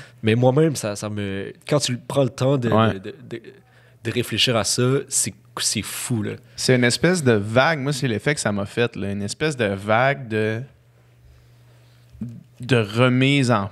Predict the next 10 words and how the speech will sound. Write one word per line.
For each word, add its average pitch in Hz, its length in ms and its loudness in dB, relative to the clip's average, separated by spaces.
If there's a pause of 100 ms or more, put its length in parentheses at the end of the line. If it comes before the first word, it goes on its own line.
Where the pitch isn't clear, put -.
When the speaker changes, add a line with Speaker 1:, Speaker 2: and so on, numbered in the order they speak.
(100)
Speaker 2:
place 117 720 0
dans, 104 640 -8 (1600)
dans 117 580 2 (240)
le 110 200 -4
système 131 600 -2
dans 104 120 0
lequel 113 400 -2
on 101 200 -2
évolue. 110 440 0
Puis, 123 240 0